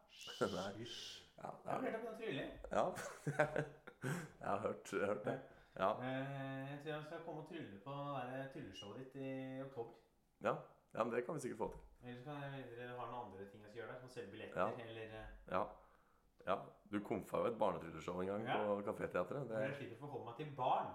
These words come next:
Speaker 2: så
Speaker 1: Ja.
Speaker 2: er jeg happy.
Speaker 1: Ja.
Speaker 2: Jeg slipper å snakke til et barn.
Speaker 1: Ja.
Speaker 2: Jeg har det mot barn. Jeg er bare ufattelig dårlig på å snakke med barn.
Speaker 1: Ja.
Speaker 2: Eh, det er samme. Jeg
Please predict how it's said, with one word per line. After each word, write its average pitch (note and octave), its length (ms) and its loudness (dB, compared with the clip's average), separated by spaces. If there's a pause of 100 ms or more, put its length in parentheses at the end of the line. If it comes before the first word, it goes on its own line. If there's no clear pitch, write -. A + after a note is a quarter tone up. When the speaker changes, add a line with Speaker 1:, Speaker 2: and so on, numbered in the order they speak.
(120)
Speaker 2:
så - 80 2
Speaker 1:
Ja. - 80 6
Speaker 2:
er B2 240 6
jeg B2 100 4
happy. A#2 280 2 (260)
Speaker 1:
Ja. G2 80 -2 (600)
Speaker 2:
Jeg C3+ 140 0
slipper C3+ 240 0
å D3+ 60 0
snakke - 580 -6
til B2+ 100 -6
et C#3+ 120 0
barn. D#3 240 6 (200)
Speaker 1:
Ja. E2 140 6 (300)
Speaker 2:
Jeg C#3 160 -2
har C3 100 0
det C3+ 220 0
mot C3 180 -2
barn. - 220 4
Jeg C#3+ 100 0
er - 80 0
bare C3+ 300 2 (480)
ufattelig D#3+ 460 -2
dårlig D#3+ 400 2
på D#3+ 60 -4
å D3+ 60 -4
snakke - 220 2
med C#3 100 2
barn. B2 300 4
Speaker 1:
Ja. D3 160 4
Speaker 2:
Eh, C#3+ 320 2
det D#3 100 0
er E3 60 2
samme. C#3+ 320 -2 (580)
Jeg C3+ 380 2